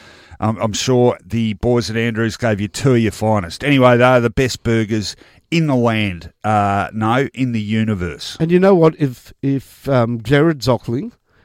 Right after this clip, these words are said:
Speaker 2: and Jeremy, named to be confirmed, want to stay in Melbourne and live in Melbourne and have the, uh, wherewithal, surely they would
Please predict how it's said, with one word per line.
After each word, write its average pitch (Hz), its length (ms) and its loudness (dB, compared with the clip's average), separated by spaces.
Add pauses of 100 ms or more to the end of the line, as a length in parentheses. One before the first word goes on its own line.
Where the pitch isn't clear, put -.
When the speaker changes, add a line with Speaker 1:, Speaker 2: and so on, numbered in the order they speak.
Speaker 2:
and 107 320 -6
Jeremy, 127 560 0 (180)
named 117 420 -2 (200)
to - 80 -8
be 120 180 2
confirmed, 135 540 -2 (100)
want 127 300 0
to 165 80 -2
stay 135 340 4
in 147 120 2
Melbourne 131 300 0
and 120 120 0
live 135 180 2
in 151 120 0
Melbourne 120 400 -2 (840)
and 113 160 -4
have 131 400 -2 (100)
the, 147 140 0 (160)
uh, 131 100 0
wherewithal, 127 800 2 (140)
surely 170 360 2
they 113 180 0
would 113 180 -4